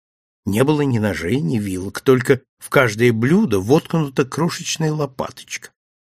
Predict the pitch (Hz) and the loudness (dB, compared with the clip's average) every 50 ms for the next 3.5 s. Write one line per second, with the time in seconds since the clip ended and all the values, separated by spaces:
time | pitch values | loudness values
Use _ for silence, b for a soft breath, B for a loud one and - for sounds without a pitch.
0 | _ _ _ _ _ _ - 127 123 127 135 143 147 143 160 175 180 175 165 135 | _ _ _ _ _ _ -4 -2 2 4 4 6 6 6 6 6 6 6 4 2
1 | - - 180 151 - - 180 175 175 180 175 180 175 175 160 147 131 120 117 123 | 0 0 0 0 2 2 4 4 6 6 6 8 8 8 6 6 4 4 2 4
2 | 135 135 135 131 120 127 120 - 135 120 - 139 139 131 120 127 135 127 120 117 | 6 6 6 6 6 4 2 2 0 0 0 0 0 0 2 2 0 0 2 4
3 | 131 135 135 135 143 165 180 165 - | 4 6 6 6 6 6 4 2 0